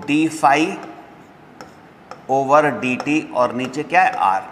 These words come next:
तो डी phi upon R डी टी आ जाएगा, ठीक है। इसी को मैं थोड़ा systematic वे में लिख देता हूँ, तो यहाँ पर आप देख पाएंगे,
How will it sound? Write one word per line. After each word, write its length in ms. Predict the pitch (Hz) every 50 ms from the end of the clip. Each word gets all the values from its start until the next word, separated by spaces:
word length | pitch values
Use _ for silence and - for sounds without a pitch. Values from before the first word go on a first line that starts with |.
| - - - - - - - - - - - - - -
तो 60 | 110 101
डी 200 | 87 127 127 123
phi 280 | 131 139 135 131 131 - - -
upon 280 | 117 - 131 127 123 127
R 80 | 143 147
डी 140 | 147 160
टी 140 | 156 165 175
आ 80 | 165 160
जाएगा, 360 | 151 151 139 139 135 135 139 - - - - - - - - - -
ठीक 160 | 160 190 -
है। 80 | 208
इसी 300 | - 131 135 123 - 147
को 160 | 139 - 139 135
मैं 100 | 131 120
थोड़ा 160 | - 123 113
systematic 580 | 110 - 123 117 - - 120 123 120 113 123 104
वे 140 | 107 110 113
में 120 | 113 113
लिख 120 | 120 123
देता 280 | 120 131 147 - - 156
हूँ, 80 | 160 156 - - - - - - - - - - - - - - - - - - -
तो 360 | 120 120 117 117 - - - - - - -
यहाँ 300 | 120 127 127 127 143 143
पर 180 | 131 - 113 117
आप 300 | 110 113 - - - -
देख 260 | 104 107 131 131 131 -
पाएंगे, 420 | 139 139 147 156 147 113 107 107